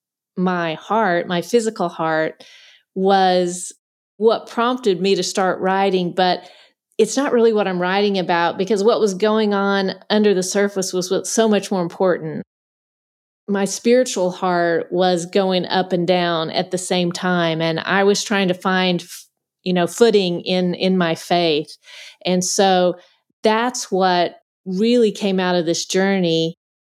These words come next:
It feels like a medical story, but it's really so much more than that, because it was born of my diagnosis and my illness, but it's not really the story.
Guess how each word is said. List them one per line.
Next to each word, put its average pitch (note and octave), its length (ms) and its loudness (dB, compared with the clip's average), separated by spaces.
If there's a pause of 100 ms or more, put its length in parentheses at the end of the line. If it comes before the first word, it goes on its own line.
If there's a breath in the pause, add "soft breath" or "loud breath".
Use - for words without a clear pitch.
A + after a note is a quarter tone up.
(120)
It F#3 240 -2
feels B3+ 400 2
like G3 160 -2
a F#3+ 80 -2
medical G3 460 0
story, G#3+ 580 2
but F#3 220 0
it's F#3 220 -4
really A3+ 280 4
so G3+ 240 -4
much F#3 260 -4
more G3 220 0
than E3+ 200 -2
that, D#3+ 340 -4
because F3 640 -2 (600)
it G#3 140 4
was G3 160 2
born A#3 340 2
of G3 120 0
my F3+ 180 0
diagnosis F3 800 -2
and F3 120 -2
my E3 160 -2
illness, E3+ 680 -2
but E3+ 400 0 (460)
it's G3 300 0
not G#3+ 340 0
really F3 800 0
the F3+ 220 -4
story. D#3+ 800 -2